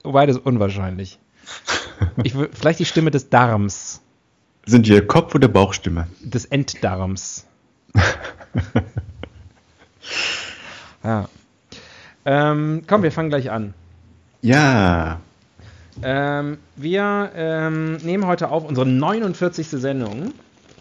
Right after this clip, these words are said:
Speaker 1: um schon mal Spannung aufzubauen für die nächste Sendung, die das Thema Antiklimax, äh, tragen wird. <laughs> Thema in der nächsten Sendung Enttäuschung.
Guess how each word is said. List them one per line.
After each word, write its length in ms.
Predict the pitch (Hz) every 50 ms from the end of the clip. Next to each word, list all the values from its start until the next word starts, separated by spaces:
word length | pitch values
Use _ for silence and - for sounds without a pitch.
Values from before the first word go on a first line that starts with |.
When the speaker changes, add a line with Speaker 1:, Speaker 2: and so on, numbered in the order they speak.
| - - - - _ _ _ _ _ _ 196 _ _ - _ _ _ _ - - - _ _ _ - _ _ _ _ _ _
Speaker 1:
um 120 | - 117 120
schon 120 | - 139
mal 100 | 123 120
Spannung 320 | - - 143 156 165 151
aufzubauen 760 | 127 107 113 - - 127 117 110 107 110 113 131 156 185 202 - _ _ _ _ _ _
für 120 | - 123
die 100 | 123 120
nächste 440 | 117 120 120 120 - - - 110 104
Sendung, 720 | 101 104 104 - - 110 110 104 101 104 107 120 139 165 170 - _ _ _ -
die 220 | 135 120 120 120
das 140 | 117 117 117
Thema 400 | - 135 131 131 131 127 123 -
Antiklimax, 880 | - 170 170 160 - - - 120 104 98 95 92 - - - - - - - _ -
äh, 300 | 113 101 95 95 95 92 95 101
tragen 360 | - - 104 98 92 98 107
wird. 200 | 104 110 127 120 - - _ _
<laughs> 1400 | - 123 - _ _ _ _ - - - - - - _ _ _ - - - - - - 160 143 117 - _ _
Thema 220 | - 151 160 165 156
in 60 | 143
der 100 | 135 131
nächsten 240 | 139 143 - - 131
Sendung 220 | 127 127 127 127 127 -
Enttäuschung. 680 | 123 120 120 - 123 113 117 113 - 117 95 90 90